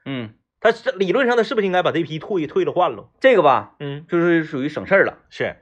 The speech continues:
Speaker 1: 他不用再标码了。
Speaker 2: 啊，啊，啊，啊。
Speaker 1: 也就是说，如果我们按照左右撇来设计，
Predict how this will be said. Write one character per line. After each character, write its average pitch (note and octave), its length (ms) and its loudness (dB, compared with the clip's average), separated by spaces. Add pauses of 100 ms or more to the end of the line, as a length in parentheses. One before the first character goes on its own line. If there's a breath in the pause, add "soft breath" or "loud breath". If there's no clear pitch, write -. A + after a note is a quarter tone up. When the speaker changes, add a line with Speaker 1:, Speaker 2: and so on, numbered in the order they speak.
(100)
Speaker 1:
他 F3+ 140 2
不 D3+ 160 -4
用 F#3+ 120 -4
再 G3+ 120 4
标 G3 200 4
码 E3+ 280 -2
了。 G2 240 -10 (340)
Speaker 2:
啊， C#3+ 80 4
啊， - 40 8
啊， A#2+ 180 0
啊。 B2 60 -2
Speaker 1:
也 D#3+ 100 2
就 A3 100 8
是 F#3+ 60 0
说， G#3 240 6
如 D#3+ 340 -2
果 D3+ 220 4
我 C3 80 2
们 C3 120 -2
按 G#3 140 2
照 F3+ 100 4
左 B2+ 200 -2
右 A#3 100 6
撇 A#2+ 160 -6
来 G2 180 -2
设 G3+ 200 4
计， B2+ 140 -2